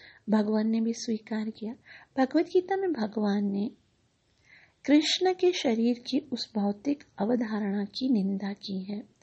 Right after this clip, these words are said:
जो इस कारण से उत्पन्न होती है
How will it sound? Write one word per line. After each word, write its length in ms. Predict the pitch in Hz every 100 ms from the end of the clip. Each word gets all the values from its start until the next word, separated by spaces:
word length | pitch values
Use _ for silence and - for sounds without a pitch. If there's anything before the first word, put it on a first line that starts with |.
| - - - -
जो 300 | 185 254 -
इस 240 | 269 262 -
कारण 440 | - 208 190 202
से 260 | 202 - - 214
उत्पन्न 420 | - - 220 233
होती 420 | 202 185 - 202 208
है 140 | 190